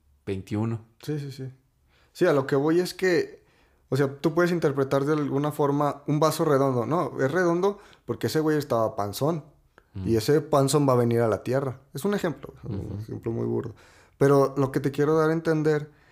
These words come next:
Speaker 2: es que si todo lo que estaba escrito de los mayas, eh, un, también un ejemplo de los mayas, hay muchas culturas, mm,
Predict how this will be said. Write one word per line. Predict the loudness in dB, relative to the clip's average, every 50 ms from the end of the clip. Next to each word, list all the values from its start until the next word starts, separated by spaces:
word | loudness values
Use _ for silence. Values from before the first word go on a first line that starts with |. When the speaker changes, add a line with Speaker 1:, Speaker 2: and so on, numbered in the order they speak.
| _ _ _ _ _ _ -2
Speaker 2:
es | -2 0 2
que | 2 0
si | 0 0 -4
todo | -6 -8 -4 -2 0 2 4 4
lo | 4 2 2
que | -2 -4
estaba | -4 -2 0 0 0 0
escrito | -2 -4 -4 -2 -2 0 -2 -2 -2 -4 -4 -4 -6 -6
de | -4 -2
los | -2 -2 -2 -2
mayas, | -2 0 0 0 0 -2 -4 -6 -8 -14 -18 -14 -12
eh, | -10 -6
un, | -4 -4 -4 -4 -4 -6 -10 -12 -12 -14 -16 -16 -20 _ _ -14 -8
también | -6 -4 -2 -2 -2 -2
un | -2 -4
ejemplo | -4 -4 -6 -6 -6 -10 -10
de | -10
los | -10 -10 -10
mayas, | -10 -12 -14 -16 -18 _ _ _ _ _ -20 -20 -20 -20 _ _
hay | -10 -6 -6
muchas | -6 -6 -6 -6 -8 -8
culturas, | -10 -12 -10 -10 -8 -8 -10 -10 -12 _ _ _ _ _ _ _ _ _ _ _ _ _ _ -2
mm, | 0 2 2 2 2